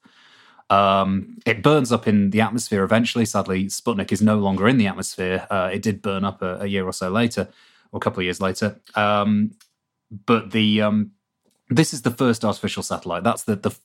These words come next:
the starting gun of the space race, people often describe it as. You then get, uh, the next stage, which is you've got these artificial satellites. They're able to do basic, uh, scientific experiments, communications,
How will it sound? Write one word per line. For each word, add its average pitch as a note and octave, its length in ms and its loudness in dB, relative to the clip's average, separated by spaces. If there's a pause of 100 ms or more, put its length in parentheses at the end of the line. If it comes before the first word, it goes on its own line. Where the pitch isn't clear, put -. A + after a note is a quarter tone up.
(140)
the - 80 0
starting A2+ 640 -2
gun D#2+ 340 -4
of G2 100 -8
the G2+ 80 -4
space - 380 -4
race, E2+ 180 -10
people F2+ 280 -12
often F2 220 -10
describe F#2+ 420 -8
it E2+ 80 -10
as. E2+ 180 -10 (720)
You C3+ 120 4
then G3 240 6
get, - 420 -2 (100)
uh, G#2+ 340 0
the A#2+ 180 0
next C#3 320 2
stage, G2+ 420 -2
which G#2+ 220 -6
is G#2 180 -6
you've A#2+ 160 -4
got G#3 160 2
these A#2+ 140 2
artificial G#2 420 -2
satellites. A2+ 800 -2
They're F#2+ 640 -4 (360)
able B2+ 280 0
to A#2+ 100 -2
do G#2 380 0 (260)
basic, B2 720 -4
uh, G2 260 -2
scientific G2 500 -6
experiments, D3+ 800 -2
communications, G#2 920 -2